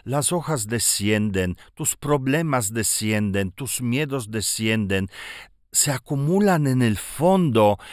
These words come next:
pero la gran parte de ti está clara, transparente.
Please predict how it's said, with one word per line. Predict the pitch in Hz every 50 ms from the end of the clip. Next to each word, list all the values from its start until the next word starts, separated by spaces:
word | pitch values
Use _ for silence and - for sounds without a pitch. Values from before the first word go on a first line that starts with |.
| - - -
pero | - 113 113 110 117
la | 117 117 117 107
gran | 95 104 123 151 170 175 170 127
parte | - - 151 151 156 - - - 147 135
de | 113 117 107
ti | 98 _ - 143 151
está | 147 135 - - - 123 107
clara, | - - - 107 127 143 151 123 85 67 - _ _ _ _ _ _ _ _ _ _
transparente. | _ - 90 85 85 - - - - - 80 73 76 95 120 123 - - - - - _